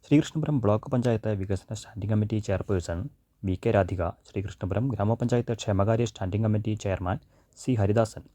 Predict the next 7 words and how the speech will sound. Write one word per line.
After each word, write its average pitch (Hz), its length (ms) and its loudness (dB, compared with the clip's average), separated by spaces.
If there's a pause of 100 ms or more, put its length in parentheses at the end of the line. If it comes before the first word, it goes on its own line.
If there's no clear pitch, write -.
(320)
ആരോഗ്യ 90 360 0
വിദ്യാഭ്യാസ 90 460 -2
സ്റ്റാൻഡിംഗ് 98 320 -2
കമ്മിറ്റി 98 260 -2 (100)
ചെയർപേഴ്സൺ 110 480 -2 (420)
സുമതി 107 340 2 (140)
കെ, 92 80 -2